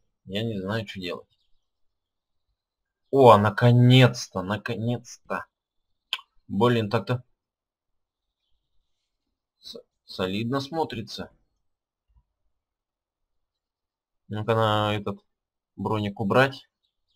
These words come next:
Вот так вот, в общем, он выглядит. Щас бронежилет уберу. Так. Смотрим.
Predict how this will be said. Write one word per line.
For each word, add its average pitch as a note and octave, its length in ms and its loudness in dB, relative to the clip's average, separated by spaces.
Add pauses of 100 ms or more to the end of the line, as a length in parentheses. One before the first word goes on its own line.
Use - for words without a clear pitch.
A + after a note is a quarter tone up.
(1600)
Вот F#3+ 300 -2
так C3 200 4
вот, A#2 120 -2
в A2+ 60 -2
общем, A2 340 -2
он A2 180 -2
выглядит. C#3+ 540 -4
Щас - 440 -6
бронежилет G#2+ 640 -6
уберу. C3 360 -2 (3250)
Так. G2+ 420 0 (960)
Смотрим. D3 600 -2